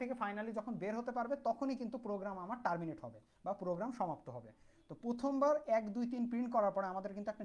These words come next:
new line দিতে হবে। So এই প্রথমবার এই কাজটুকু এক, দুই, তিন print করলো, তারপরে তার ঠিক নিচে আমরা আলাদা আরেকটা print function দিব, এখানে new line দিব একটা,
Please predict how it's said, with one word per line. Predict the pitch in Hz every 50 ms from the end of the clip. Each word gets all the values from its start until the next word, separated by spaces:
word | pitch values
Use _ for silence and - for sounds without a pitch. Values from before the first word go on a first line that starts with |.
| 175 175
new | 196 208 208
line | 202 196 190 175 160
দিতে | 160 160 143 123
হবে। | 120 113 110 - -
So | 208 - - - _ _ _ _ _ _ - 208
এই | 233 240 240
প্রথমবার | 247 240 240 254 262 254 247 - 247 233
এই | 220 220
কাজটুকু | 226 214 - - 233 233 226 214
এক, | 202 190
দুই, | 220 214 208 214
তিন | 214 214 208 214 - - - _ _ -
print | 226 208 240 233 240
করলো, | 247 240 254 302 403 - - _ _ _ _ _ -
তারপরে | 180 180 190 - 233 240 240 - - -
তার | 247 233 240 -
ঠিক | - 247 240 233 202 202
নিচে | 220 214 - 233 240 311 - - 185
আমরা | 185 190 190 190 - 202 208
আলাদা | 214 226 233 220 214 208 226 202
আরেকটা | 180 175 - - - 226 330 - - _ _ _ _ _ -
print | 208 214 208 202 - - -
function | - 160 156 151 - 160 147 143 139
দিব, | 139 143 190 320 - - - _ _ _ _ _ _ _ _ _ - - - - 170
এখানে | 160 165 190 185 190 208 277 - - - - - - - - - _ _ _ _ _ _ _ _ _ _ _ _ _ _ _ _ _ _ _ _ _ - _ _ _ _ _ _ _ _ _ _ _ _ _ _ _ _ _ _ _ _ _ _ _ -
new | 254 277 269 233
line | 226 190 165 151
দিব | 131 127 123
একটা, | 123 -